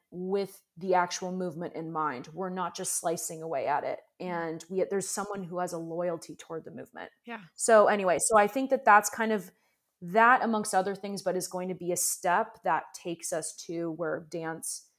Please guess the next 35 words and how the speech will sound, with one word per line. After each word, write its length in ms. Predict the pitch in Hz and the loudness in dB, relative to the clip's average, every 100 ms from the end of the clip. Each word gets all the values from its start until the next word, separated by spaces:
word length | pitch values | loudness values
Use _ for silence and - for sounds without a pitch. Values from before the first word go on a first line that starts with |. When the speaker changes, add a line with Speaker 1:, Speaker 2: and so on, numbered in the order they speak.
| _ _ 190 | _ _ -2
Speaker 1:
we 100 | 196 | -2
actually 280 | 190 202 | -2 -4
have 160 | 196 180 | -2 -4
people 260 | - 185 185 | -6 -8 -4
who 80 | 175 | -2
are 160 | 175 | -4
dancers 540 | 143 165 170 - 165 160 | -4 -8 -8 -6 -6 -6
that 140 | 160 | -6
are 80 | 156 | -6
much 360 | 165 160 165 - | -6 -8 -10 -12
more 180 | 170 160 | -8 -8
prominent, 640 | - - 160 160 156 - | -10 -12 -10 -8 -10 -10
you 60 | 160 | -10
know, 100 | 143 | -10
figures 680 | - 180 165 - - 185 | -10 -8 -8 -8 -10 -10
in 160 | - 165 | -12 -10
the 80 | 156 | -10
public 380 | - 165 147 139 | -12 -8 -8 -4
eye. 240 | 135 113 175 | -2 -2 -6
Speaker 2:
Mm-hmm. 80 | 165 _ _ _ - | -12 _ _ _ -6
Oh, 80 | |
I 140 | 214 202 | -2 -2
love 380 | 185 190 202 175 | 0 0 -2 -4
that 200 | 165 - | -6 -4
vision. 460 | 160 156 151 160 - | -6 -6 -8 -12 -10
That's 180 | 247 254 | -10 -8
amazing 420 | 202 160 151 143 | -4 -2 -4 -8
to 60 | 139 | -10
think 200 | 117 - | -12 -10
about. 280 | - 76 - _ _ _ _ - | -8 -8 -12 _ _ _ _ -10
And 120 | 170 | -8
if 60 | |
you're, 120 | 170 85 110 - | -6 -8 -8 -4
rather 260 | 180 165 | -2 -2
than 380 | 170 160 160 - | -4 -6 -8 -16